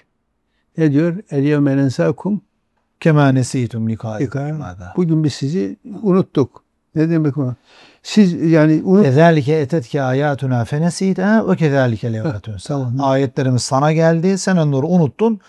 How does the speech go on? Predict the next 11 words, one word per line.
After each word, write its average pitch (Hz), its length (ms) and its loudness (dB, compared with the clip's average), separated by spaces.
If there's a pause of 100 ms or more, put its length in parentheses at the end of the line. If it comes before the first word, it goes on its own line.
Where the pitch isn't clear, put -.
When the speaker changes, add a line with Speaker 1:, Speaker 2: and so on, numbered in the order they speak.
(140)
Speaker 2:
ve 214 80 2
bugün 139 180 0
de 233 80 0
sen 226 180 2
unutulacaksın. 117 520 -2
Speaker 1:
Nasıl? 180 240 0 (220)
Unutma 185 420 2
Speaker 2:
Evet. 156 240 2
Speaker 1:
diyor, 170 220 2 (200)
biliyor 175 300 4
ama 226 360 2